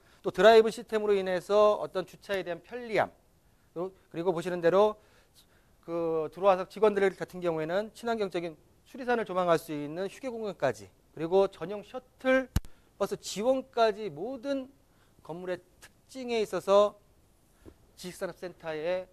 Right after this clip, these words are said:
면모를 가지고 있다라고 좀 말씀 좀 드리겠습니다. 자, 그러면 경기도 군포시 당정동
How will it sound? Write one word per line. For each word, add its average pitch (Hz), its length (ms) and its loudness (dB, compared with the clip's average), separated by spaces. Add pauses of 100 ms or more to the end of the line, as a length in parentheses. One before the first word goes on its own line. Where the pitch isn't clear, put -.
(140)
면모를 156 380 -14
가지고 147 280 -14
있다라고 120 640 -2
좀 143 140 -14
말씀 123 260 -14
좀 123 120 -16
드리겠습니다. 123 580 -14 (1300)
자, 180 80 -2
그러면 214 460 6 (480)
경기도 247 300 -2
군포시 240 360 -6
당정동 240 680 0